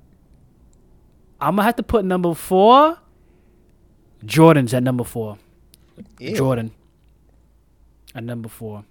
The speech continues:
Speaker 2: That's that African American stuff.
Speaker 1: What?
Speaker 2: Jordans. They love that
Speaker 1: Bro,
Speaker 2: brand.
Speaker 1: are you? Yeah, bro. You, say, bro, you better not attack the Jordan heads,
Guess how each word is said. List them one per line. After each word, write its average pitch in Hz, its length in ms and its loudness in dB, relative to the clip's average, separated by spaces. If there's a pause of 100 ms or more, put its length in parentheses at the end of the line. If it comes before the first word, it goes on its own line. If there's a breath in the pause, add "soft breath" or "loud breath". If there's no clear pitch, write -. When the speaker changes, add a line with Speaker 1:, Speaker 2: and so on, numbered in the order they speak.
(480)
Speaker 2:
That's 107 520 -18 (100)
that 98 240 -12
African 101 440 -10
American 90 460 -18
stuff. - 480 -20 (1500)
Speaker 1:
What? 113 260 -14 (760)
Speaker 2:
Jordans. 98 580 -6 (480)
They 135 120 -4
love 139 840 2
that 143 180 2
Speaker 1:
Bro, 135 100 0
Speaker 2:
brand. 95 320 -10
Speaker 1:
are 127 140 -8
you? 180 220 -6 (840)
Yeah, 175 380 4
bro. 185 160 4
You, 165 180 0 (480)
say, 190 320 0
bro, 165 300 2
you 165 180 -4
better 226 140 0
not 165 260 0
attack 196 360 -4
the 151 80 -8
Jordan 185 380 -2
heads, 156 420 -4